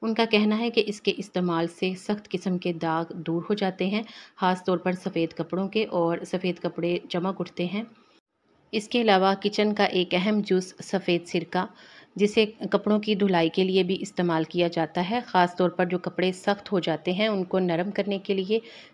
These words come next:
सफ़ेद सिरके का इस्तेमाल करते हैं। सफ़ेद सिरका के इस्तेमाल से ना सिर्फ कपड़ों के सख्त दाग दूर होते हैं, बल्कि कपड़े नरम भी हो जाते हैं। यहाँ तक कि सफ़ेद सिरका में जरासीम कुश खसूसियात भी मौजूद होती हैं,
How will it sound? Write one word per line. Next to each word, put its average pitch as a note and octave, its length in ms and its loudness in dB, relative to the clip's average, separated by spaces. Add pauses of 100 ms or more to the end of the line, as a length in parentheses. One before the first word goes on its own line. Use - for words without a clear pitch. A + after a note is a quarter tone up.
(120)
सफ़ेद G3 240 2
सिरके F3+ 320 0
का F3 140 -2
इस्तेमाल E3+ 460 -2
करते E3+ 300 -6
हैं। A3+ 240 -6 (640)
सफ़ेद A3+ 380 4
सिरका G#3+ 340 4
के A3 140 4
इस्तेमाल F3 600 4
से G3 180 2
ना F3 180 4
सिर्फ F3+ 380 0
कपड़ों F#3 300 2
के F#3+ 140 4
सख्त F#3 380 2
दाग E3 300 4
दूर E3+ 260 4
होते G#3 280 4
हैं, A3 180 2
बल्कि F3+ 300 4
कपड़े F3 340 2
नरम F3 360 4
भी E3+ 100 2
हो E3 160 0
जाते E3 340 -2
हैं। G3+ 200 -2 (400)
यहाँ G#3 260 6
तक A#3 180 2
कि A#3 120 6
सफ़ेद G3+ 340 4
सिरका F3 340 2
में F#3 200 2
जरासीम F3 500 2
कुश F#3+ 260 0
खसूसियात E3+ 640 0
भी E3 140 2
मौजूद F3 440 2
होती F3+ 260 0
हैं, G3 200 -2